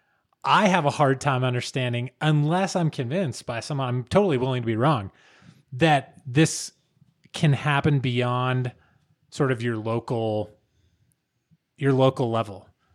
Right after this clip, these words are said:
like being together with people, really being together with people, not online, like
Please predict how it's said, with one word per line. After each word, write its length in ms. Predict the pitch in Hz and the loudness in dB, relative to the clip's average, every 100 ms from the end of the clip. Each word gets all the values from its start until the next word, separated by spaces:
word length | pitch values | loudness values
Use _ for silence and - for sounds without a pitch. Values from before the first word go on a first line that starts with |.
| _ _ | _ _
like 260 | 143 131 - _ _ _ _ - | 2 2 2 _ _ _ _ 0
being 240 | 143 143 | 2 2
together 480 | - 117 117 117 113 | 0 -4 -4 -4 -6
with 220 | 101 - | -10 -10
people, 360 | - 104 - - _ | -10 -10 -18 -20 _
really 440 | 131 156 170 165 147 | 4 6 8 6 4
being 240 | 143 131 | 2 0
together 260 | 123 120 107 | 0 0 -2
with 100 | 95 | -6
people, 240 | 107 - | -10 -8
not 220 | 104 156 | 0 2
online, 540 | 180 170 120 98 98 110 _ _ _ _ - | 4 2 0 -4 -8 -10 _ _ _ _ -4
like 260 | 139 127 | -2 -2